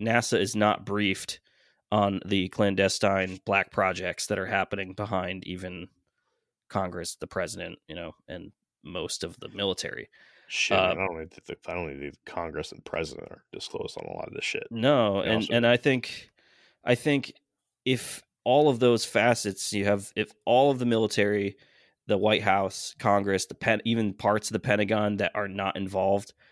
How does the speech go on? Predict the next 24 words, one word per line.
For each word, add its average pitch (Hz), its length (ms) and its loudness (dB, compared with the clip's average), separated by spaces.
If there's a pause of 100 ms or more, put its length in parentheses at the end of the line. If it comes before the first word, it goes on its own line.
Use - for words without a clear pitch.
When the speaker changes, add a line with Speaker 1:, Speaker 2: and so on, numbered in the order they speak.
(320)
Speaker 1:
if - 380 2 (120)
they're 117 240 4
not 131 280 4
involved 107 520 2
and 95 220 0
not, 107 420 4
not 104 460 0
in 110 100 0
the 104 80 0
need 107 320 -2
to - 100 -2
know 101 440 2
of 98 260 -4
whatever 104 420 0
these 101 220 -4
projects 101 420 -2
are, 104 180 4
as 101 180 -2
Stephen 101 340 -2
Greer 101 220 -2
would 101 120 -4
say, 98 220 0
they're 95 220 -6
illegal 98 640 -4